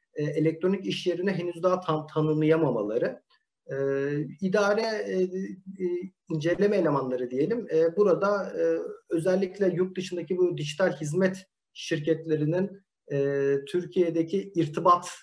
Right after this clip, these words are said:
kişileri, irtibat ofisleri veya, e, hiçbir şey olmasa bile o ilgili so-, sosyal, e, mecralara, dijital hizmet şirketlerinin, e,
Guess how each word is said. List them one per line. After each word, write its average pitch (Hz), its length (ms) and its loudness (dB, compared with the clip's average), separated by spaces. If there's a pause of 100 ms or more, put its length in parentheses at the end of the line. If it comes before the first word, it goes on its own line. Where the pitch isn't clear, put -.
(180)
kişileri, 127 720 -2
irtibat 156 340 0
ofisleri 117 680 -4 (400)
veya, 180 560 2 (320)
e, 139 40 0 (800)
hiçbir 185 340 -6
şey 196 140 0
olmasa 180 480 2
bile 185 400 0
o 185 360 2 (180)
ilgili 160 360 0
so-, 190 360 0
sosyal, 175 640 -2
e, 139 220 0
mecralara, 143 1040 2
dijital 147 360 -2
hizmet 165 520 -2 (240)
şirketlerinin, 151 1040 -2 (240)
e, 139 60 0